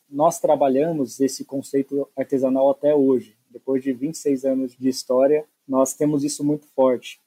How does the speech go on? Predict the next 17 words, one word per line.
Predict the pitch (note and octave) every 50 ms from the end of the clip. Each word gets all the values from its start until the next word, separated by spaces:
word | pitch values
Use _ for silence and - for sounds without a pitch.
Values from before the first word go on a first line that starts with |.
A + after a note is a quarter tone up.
| _ _ -
E | C3 C3+ C3+ C3+ C3+ C3 B2+
começou | - F3 F3+ G3 F#3+ - - G3 G#3 A3+ A3 A3+
com | - _ G3 G3+
uma | G#3+ G#3+ G#3+ G#3
produção | - G3+ G3+ G3 G#3+ F#3+ - - G3 G3
mesmo | F3+ F3+ F3+ F3+ F3+
bem | D3+ E3 F3 F3+
artesanal | F3+ - E3+ D#3 E3 D#3 D3+ D3 D3+ D#3+ E3+
em | F3 F3
ruas | D3+ C3+ D3+ D#3+ E3+ E3+ E3 C#3+ C#3+
da | D3 D3
Alemanha, | D3+ D#3 D#3 D3 C#3+ D3+ D3+ C#3+ C3+
da | A#2+ B2+ B2+
região | B2+ C3+ A#2 C3+ C3 C3+
da | C3 C3+
Baviera | B2+ C3+ C3+ B2 C3 C3+ C3+ C#3+ D3 C3+ C3
ali. | A#2+ B2 C#3+ -